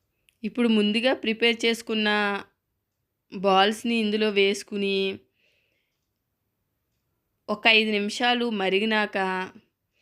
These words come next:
తర్వాత సిమ్లో పెట్టేసుకుని ఒక ట్వంటీ మినిట్స్ అయినా ఉడకనివ్వాలి.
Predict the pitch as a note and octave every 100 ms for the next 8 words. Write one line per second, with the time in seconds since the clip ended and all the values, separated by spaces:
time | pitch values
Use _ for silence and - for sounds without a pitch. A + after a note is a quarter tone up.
0 | _ _ _ G#3 G3+ B3 - - A3 G#3+
1 | A#3 C4 A#3+ A3 A3+ A3+ A3 G#3 G#3 G3
2 | F#3+ G#3 G#3 _ - G#3 B3 F4+ G#3+ G#3
3 | A3+ A3 G3+ G#3 A3 A#3 A3 B3+ A#3+ G#3
4 | G#3 G3 F#3+ F#3